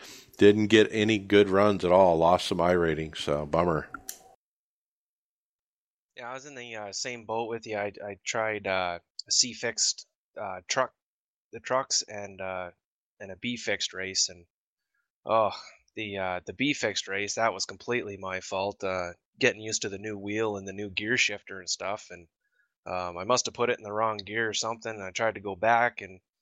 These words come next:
Speaker 2: ended up blowing my motor. I don't even think I hit the start finish line, but, uh, I'm down about, yeah, two hundred I R this week from, uh, Talladega. The,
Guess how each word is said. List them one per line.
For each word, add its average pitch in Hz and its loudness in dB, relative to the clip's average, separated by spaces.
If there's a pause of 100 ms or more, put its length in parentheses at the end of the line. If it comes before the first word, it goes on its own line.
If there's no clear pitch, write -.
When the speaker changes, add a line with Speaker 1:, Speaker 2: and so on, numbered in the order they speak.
(200)
Speaker 2:
ended 107 -4
up 92 -4
blowing 107 -2
my 95 -6
motor. 95 -6 (360)
I 104 -6
don't 107 -2
even 95 -10
think 101 -2
I 92 2
hit 104 -10
the - -8
start 110 0
finish 135 0
line, 95 -8 (340)
but, 95 -6
uh, 92 -2
I'm 123 0
down 107 0
about, 95 -6 (380)
yeah, 123 -2 (120)
two 120 -4
hundred 110 0
I 104 2
R 104 0 (560)
this 110 4
week 113 -12
from, 95 -14
uh, 90 -12 (260)
Talladega. 98 -4
The, 95 -8